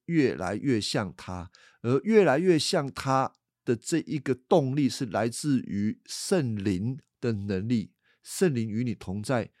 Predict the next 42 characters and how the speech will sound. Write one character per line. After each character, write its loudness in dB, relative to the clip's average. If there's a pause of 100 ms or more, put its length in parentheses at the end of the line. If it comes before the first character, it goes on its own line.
(160)
他 0
会 -2 (100)
添 -2
加 0
你 -4
力 0
量。 -2
所 -6
以 0
我 0
用 -2
虚 -2
线 -2
来 -6
表 -8
示， -10 (1000)
当 4
你 -6 (640)
越 6
加 0
的 0
这 -6
个 -4 (320)
奔 2
天 -2
路， -2 (120)
你 -4
就 -2
会 2
跟 -2
基 -2
督 -2 (160)
更 0
加 -4
的 -2
联 -6
合， -12 (1000)
你 -4
会 4
经 0
历 4
到 2